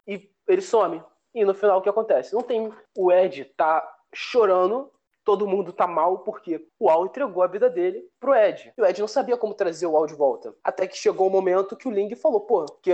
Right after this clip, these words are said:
ele achou uma pedra filosofal de um cara. É, é, era do doutor, do Bradley, que era uma pedra filosofal extra, ou seja, ele já tinha uma pedra pra voltar pra Shinra, ele falou, "Cara, pega a pedra, coloca o Al de volta." Aí ele falou, "Eu não vou pegar, a gente prometeu." Aí depois chegou o Hohenheim, o Hohenheim fala, "Pega a minha última vida que eu tenho aqui,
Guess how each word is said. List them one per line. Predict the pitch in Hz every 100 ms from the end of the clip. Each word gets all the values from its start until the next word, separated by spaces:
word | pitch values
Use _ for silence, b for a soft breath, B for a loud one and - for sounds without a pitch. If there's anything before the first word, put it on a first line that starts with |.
| 170
ele | 175 190
achou | 185 226
uma | 208
pedra | 226 226
filosofal | 226 220 185 - 185
de | 165
um |
cara. | 156 185 156 110 - _ -
É, | 175 180 185
é, | 190 156 160
era | 180
do | 170
doutor, | 180 175 185 165
do | 151
Bradley, | 165 165 139 123 _ _
que | 175
era | 170
uma | 165
pedra | 190 190
filosofal | 180 190 180
extra, | 165 -
ou | 131
seja, | 180 156
ele | 160 160
já | -
tinha | 190 208
uma | 202
pedra | 196 180
pra | 180
voltar | 180 180
pra | 196
Shinra, | 190 185
ele | 190
falou, | 214
"Cara, | 220 226 139 - -
pega | 254 247
a |
pedra, | 240 214 208 208 _ -
coloca | 202 196
o | 196
Al |
de | 180
volta." | 160 147 143 -
Aí | - 185
ele | 190
falou, | 202 170
"Eu | 180
não | 214
vou | 208
pegar, | 208 160 170
a | 180
gente | 170 -
prometeu." | 190 190 - 147 123 -
Aí | 156
depois | 170 190 190
chegou | 190 180
o | 190
Hohenheim, | 202 - 190 208
o |
Hohenheim | 196 196
fala, | 202 185 143 120 -
"Pega | - 220
a | 226
minha | 214
última | 214 220 214
vida | 185 190
que | 180
eu |
tenho | 175 180
aqui, | - 175